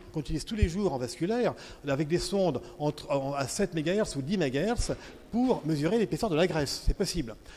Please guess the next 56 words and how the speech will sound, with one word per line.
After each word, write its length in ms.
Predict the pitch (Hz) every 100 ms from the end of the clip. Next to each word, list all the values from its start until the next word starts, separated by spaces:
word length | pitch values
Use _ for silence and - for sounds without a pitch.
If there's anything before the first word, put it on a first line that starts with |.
| - -
L'échographie 480 | 175 220 208 202 220
pour 100 | 175
la 140 | 175
graisse 260 | 175 180 -
est 140 | -
un 80 | 117
bon 140 | 139 220
appareillage. 720 | 190 165 151 143 190 240 - - -
Simplement, 360 | - 165 165 220
il 60 | -
faut 140 | 190
que 60 | -
ça 100 | 147
soit 140 | 196
une 40 |
méthode 220 | 170 196 170
reproductive. 420 | 175 147 135 208
Il 40 |
ne 40 | 156
faut 100 | 147
pas 120 | 190
appuyer 240 | - 190
dessus 140 | 185 190
avec 160 | 160
la 100 | 143
sonde 140 | - 208
parce 120 | 143
qu'on 60 |
peut 140 | 147 202
tricher, 360 | 180 - 135 -
hein. 80 | 135 - - -
Si 100 | -
on 60 | 180
appuie 240 | 175 196
plus 180 | 185 175
ou 40 |
moins 180 | 180 180
avec 220 | 127 135
la 100 | 143
sonde 200 | - 220
pour 80 | 160
mesurer 160 | 139 156
l'épaisseur 260 | 156 156
de 20 |
la 80 | 127
graisse, 320 | 123 196 208 -
on 100 | 127
peut, 320 | 165 202 214 - - - 135
euh, 960 | 131 123 123 120 117 117 120 117 120
inc-, 640 | 139 131 131 - 135 139
involontairement 640 | 151 160 175 170 175 170 143
ou 80 | 120
volontairement, 540 | 143 135 127 170 202 - -
modifier 340 | 156 165 - 202
les 80 | 151
mesures. 320 | 135 -